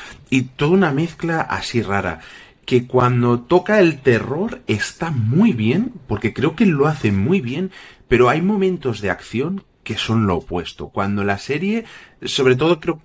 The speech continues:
que, si te acuerdas, en el episodio tres, que hay un momento que es bastante más de acción, ahora no recuerdo si era el tercero o el cuarto,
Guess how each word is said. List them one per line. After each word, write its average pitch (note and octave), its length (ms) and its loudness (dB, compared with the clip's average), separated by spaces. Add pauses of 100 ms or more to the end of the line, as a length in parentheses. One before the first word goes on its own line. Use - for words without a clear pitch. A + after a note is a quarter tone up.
(140)
que, D#3 340 -2
si C3 140 -8
te C3 80 -2
acuerdas, C#3 340 -4
en A#2 140 0
el A2 120 0
episodio C3+ 460 0
tres, C3+ 240 -4
que - 80 0
hay G#2+ 60 2
un A#2 80 2
momento A#2 380 0
que A2 140 0
es G#2+ 100 -2
bastante A2 480 -2
más G2+ 200 0
de F#2+ 120 -2
acción, C3+ 480 -4 (320)
ahora B2+ 260 2
no D3 100 0
recuerdo B2 260 0
si B2 100 -4
era A2 60 0
el G#2 60 -6
tercero G#2+ 300 -6
o G2 80 2
el F#2 100 -2
cuarto, C3+ 380 -4